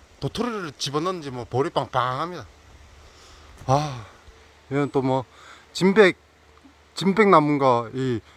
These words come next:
또 엄청 오래된 게 또 이렇게, 아, 이래 있네요. 어, 어마어마합니다. 한 이렇게 여유로 이렇게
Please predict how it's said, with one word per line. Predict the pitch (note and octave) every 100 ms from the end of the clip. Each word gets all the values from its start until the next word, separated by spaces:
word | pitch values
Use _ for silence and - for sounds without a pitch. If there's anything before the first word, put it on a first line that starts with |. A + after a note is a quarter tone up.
| -
또 | D3+ D3+
엄청 | F3 G3+ - A3+ F#3
오래된 | F3+ E3 D3
게 | C3
또 | - C3
이렇게, | A#2 - A2 F2+ - - - - -
아, | A#2+ C#3+ C3+ A#2 G#2 F#2 E2+ G2 A#2+ A2
이래 | C3+ C#3+
있네요. | B2 A#2+ G#2+ G#2 - -
어, | D3+
어마어마합니다. | E3 D3 D#3 D#3+ D#3+ D#3+ - - - - - - - - - - -
한 | C#3 C3+ B2 -
이렇게 | C3+ D3+ - D3 D3 C#3 - - - - - - - - - - - -
여유로 | B2 D3 D#3+
이렇게 | C#3+ C#3 - D3